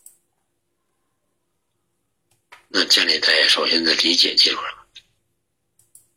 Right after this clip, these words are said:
这事儿可能是心理学该做的事儿，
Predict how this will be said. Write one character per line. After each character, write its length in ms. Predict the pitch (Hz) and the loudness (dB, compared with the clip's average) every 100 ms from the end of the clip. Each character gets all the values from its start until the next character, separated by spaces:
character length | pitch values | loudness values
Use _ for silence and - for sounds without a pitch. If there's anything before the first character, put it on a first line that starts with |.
| _ _ _ _ _ _ _ _ _ _ _ _ _ _ _ _ _ _ _ _ _ - | _ _ _ _ _ _ _ _ _ _ _ _ _ _ _ _ _ _ _ _ _ -4
这 200 | 110 98 | -2 0
事 140 | 98 | 0
儿 340 | 92 87 80 - - - - - _ - - - - - - | 0 -2 -6 -12 -20 -20 -20 -20 _ -20 -16 -16 -16 -18 -6
可 200 | - 69 | -4 -2
能 260 | 67 73 90 | -4 -2 0
是 200 | - 76 | 0 2
心 200 | - 104 | 0 0
理 180 | 92 - | -4 -2
学 480 | - 76 76 78 - - _ - - _ _ _ _ _ _ _ _ _ _ _ _ - - - _ _ _ - | -4 -2 -2 -2 -6 -20 _ -20 -20 _ _ _ _ _ _ _ _ _ _ _ _ -20 -20 -20 _ _ _ -4
该 160 | - - | -2 0
做 180 | - - | 0 0
的 80 | |
事 140 | - | 0
儿， 80 | - | 0